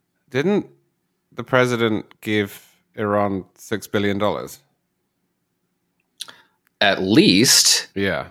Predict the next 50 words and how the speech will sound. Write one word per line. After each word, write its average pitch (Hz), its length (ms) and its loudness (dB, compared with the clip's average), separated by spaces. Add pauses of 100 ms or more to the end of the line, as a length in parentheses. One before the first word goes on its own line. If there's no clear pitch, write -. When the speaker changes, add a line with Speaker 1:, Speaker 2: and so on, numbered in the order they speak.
(140)
Speaker 2:
'Cause - 160 -6
you're 104 160 6
sparking - 600 2
my 98 120 4
memory 98 400 4
that 87 160 0
there 104 100 4
was 87 160 2
another 92 420 4
effort. 85 200 0
That 127 140 4
was 135 140 4
the 107 60 2
Korean, 110 600 4
unfreezing 117 580 2
of 87 80 2
the 87 60 -4
Korean 98 400 2
assets, - 800 -4
Korean 90 260 0
fuel 87 280 2
assets. - 320 -4
And 92 80 0
there 98 80 2
was 90 100 2
another 104 400 4
attempt - 540 -4 (460)
to - 80 0
unfreeze 101 440 2
some 90 160 0
assets 78 480 -2
recently 76 540 0
that 78 160 -6
I'm 82 80 -4
blocking 87 480 2
on. 60 240 -6 (100)
Speaker 1:
Well, 143 140 4
I 156 140 6
Speaker 2:
That 190 80 2
Speaker 1:
just 226 80 4
Speaker 2:
sounds 127 120 4
Speaker 1:
asked 151 300 6
Speaker 2:
familiar. 147 140 0
Speaker 1:
because 143 180 2
it 147 60 -6
seems 180 280 0
quite 139 360 2
difficult 107 720 -4
to 120 120 -6
my 104 460 2